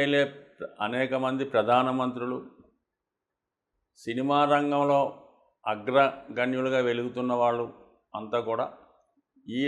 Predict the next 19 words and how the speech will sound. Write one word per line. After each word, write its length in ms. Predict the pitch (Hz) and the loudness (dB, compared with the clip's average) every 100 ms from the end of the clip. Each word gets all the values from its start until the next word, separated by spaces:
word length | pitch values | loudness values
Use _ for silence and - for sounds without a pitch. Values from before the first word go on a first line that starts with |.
| 127 | 4
రాశితోనే 680 | 123 127 135 139 135 135 190 - - _ _ _ _ _ _ _ | 4 2 -2 2 4 2 -4 -12 -20 _ _ _ _ _ _ _
సంబంధం 520 | 110 123 135 135 139 131 | 0 2 2 2 0 0
ఉండడం 260 | 123 123 139 110 | -2 -2 -2 -4
జరుగుతుంది. 380 | 104 - - - _ _ _ _ - | -6 -10 -14 -16 _ _ _ _ -6
So, 80 | 151 120 | -4 -2
ఈ 20 | 131 135 | -2 2
రాశిలో 400 | 131 139 156 139 135 | 2 0 0 0 0
శని 360 | 139 123 147 139 147 170 - _ _ _ _ | -2 -4 -2 -2 -4 -8 -18 _ _ _ _
ఉచ్చ 320 | 113 - 190 175 | -14 -2 -2 2
పొందుతూ 280 | 151 143 151 | 0 4 2
ఉంటాడు. 300 | 135 104 92 - - _ _ | 2 -2 -4 -14 -20 _ _
అంటే, 180 | - - - | -10 -8 -4
శని 260 | 143 175 156 165 160 - _ _ _ _ _ - | -4 -2 -4 -6 -10 -20 _ _ _ _ _ -10
ఉచ్చ 260 | 127 160 147 | -6 -4 2
పొందడం 320 | 156 156 151 143 | 2 4 4 2
అంటే, 200 | 143 156 139 143 - - _ _ _ _ _ _ | 2 2 2 0 -8 -20 _ _ _ _ _ _
జీవితంలో 640 | 107 135 147 151 156 156 147 139 | -6 -2 -2 -2 0 2 2 2
ఒక 120 | 131 127 | 0 0
సాధారణ 500 | 113 123 131 143 147 | 2 4 6 6 4